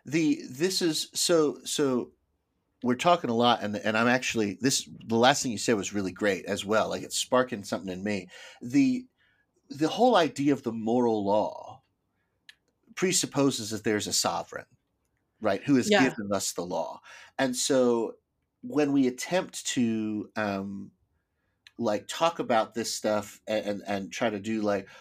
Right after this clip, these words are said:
Speaker 1: "Well, does that mean duty is the sovereign?" No, God is the fucking sovereign.
Speaker 2: Right,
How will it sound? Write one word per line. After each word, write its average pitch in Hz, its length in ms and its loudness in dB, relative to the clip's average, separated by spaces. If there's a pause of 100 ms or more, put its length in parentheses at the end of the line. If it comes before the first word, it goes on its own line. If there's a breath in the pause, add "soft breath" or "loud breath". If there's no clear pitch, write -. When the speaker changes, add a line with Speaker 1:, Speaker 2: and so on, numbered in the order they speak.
(120)
Speaker 1:
"Well, 135 160 2
does 120 160 -6
that 143 180 2
mean 113 280 -4
duty 117 360 2
is 110 160 -2
the 104 60 -10
sovereign?" 120 540 0 (160 soft breath)
No, 160 480 2
God 151 320 6
is 123 140 -4
the 113 80 -8
fucking 95 400 -4
sovereign. - 460 -6 (600 loud breath)
Speaker 2:
Right, 175 420 2